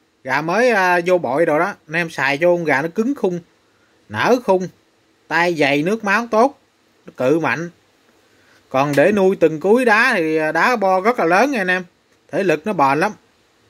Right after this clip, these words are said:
Nhân sâm nó mát gà lắm, nó không có giống như Energy đời trước nó nóng. Này xài gà rất là sung,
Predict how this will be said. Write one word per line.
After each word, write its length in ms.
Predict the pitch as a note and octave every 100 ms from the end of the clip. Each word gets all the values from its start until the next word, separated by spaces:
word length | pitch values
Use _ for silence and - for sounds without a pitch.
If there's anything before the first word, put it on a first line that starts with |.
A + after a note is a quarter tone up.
| _ _ _ _ _ _
Nhân 200 | D#3+ F3
sâm 300 | E3+ F3 F3
nó 80 | F#3
mát 280 | G#3 A3+ -
gà 220 | C#3+ C3
lắm, 160 | D3 F#3
nó 80 | G#3
không 160 | F#3
có 60 | G3
giống 220 | G#3+ A3
như 200 | G3 D#3+
Energy 460 | E3 E3+ E3+ F3 E3+
đời 160 | C#3
trước 260 | C#3+ G#3+ A3+
nó 80 | G#3
nóng. 240 | G#3+ C#4 - _ _ _ _ _ _ _ _ _ _
Này 160 | C3 C3+
xài 280 | B2+ A#2+ D3+
gà 240 | D3 C3+
rất 200 | C#3 A3+
là 80 | E3
sung, 340 | - F3+ E3+